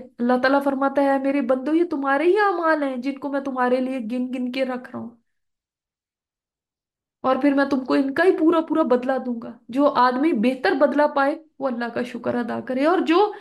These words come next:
बेहतर ना पाए, तो अपने नफ्स को ही मलामत करे ना कि क्यों, क्यों मैंने ऐसा किया। तो फरिश्ते जो है ना, बाज दफा अल्लाह ताला से पूछ पूछ के भी लिखते हैं, जैसे कि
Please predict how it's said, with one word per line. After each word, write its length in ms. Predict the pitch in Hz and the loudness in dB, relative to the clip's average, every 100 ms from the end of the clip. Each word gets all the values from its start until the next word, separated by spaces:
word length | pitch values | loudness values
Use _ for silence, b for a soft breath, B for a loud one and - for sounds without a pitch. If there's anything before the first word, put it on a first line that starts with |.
| B B | B B
बेहतर 340 | 285 320 330 320 | 2 2 2 2
ना 280 | 262 269 | 2 2
पाए, 260 | 349 349 330 | 4 4 2
तो 100 | 359 | 0
अपने 260 | 349 - 392 | -4 -4 -4
नफ्स 380 | 302 320 - | -2 -4 -4
को 120 | - 466 | 4 6
ही 80 | 440 | 6
मलामत 420 | 294 247 233 247 | 4 0 0 -4
करे 220 | 247 240 | -4 -4
ना 320 | 233 330 359 277 | -4 -4 -6 -8
कि 80 | 311 - | -10 -8
क्यों, 420 | - 415 466 349 | -6 -4 -4 -6
क्यों 220 | - 381 427 | -2 0 0
मैंने 200 | 392 311 | -4 -4
ऐसा 240 | 240 240 | -4 -6
किया। 280 | 214 - - - _ _ _ _ _ _ _ _ _ _ _ _ _ _ _ _ _ _ _ _ _ _ _ | -10 -12 -16 -16 _ _ _ _ _ _ _ _ _ _ _ _ _ _ _ _ _ _ _ _ _ _ _
तो 100 | 277 | -12
फरिश्ते 480 | 277 254 254 - 302 | -8 -6 -6 -6 -6
जो 100 | 285 | -6
है 40 | 294 | -6
ना, 260 | 294 320 320 _ _ _ | -6 -8 -10 _ _ _
बाज 280 | 226 240 247 | -8 -6 -4
दफा 200 | 269 262 | -4 -4
अल्लाह 200 | 254 247 | -4 -4
ताला 240 | 254 269 277 | -4 -4 -4
से 140 | 285 | -4
पूछ 360 | 294 294 294 294 | -4 2 2 2
पूछ 240 | 302 285 294 | 0 0 0
के 80 | |
भी 120 | 311 294 | 2 2
लिखते 360 | 269 - 254 | 2 -4 -8
हैं, 140 | 254 269 | -8 -2
जैसे 260 | 269 269 | -2 -2
कि 260 | 269 285 | -4 -4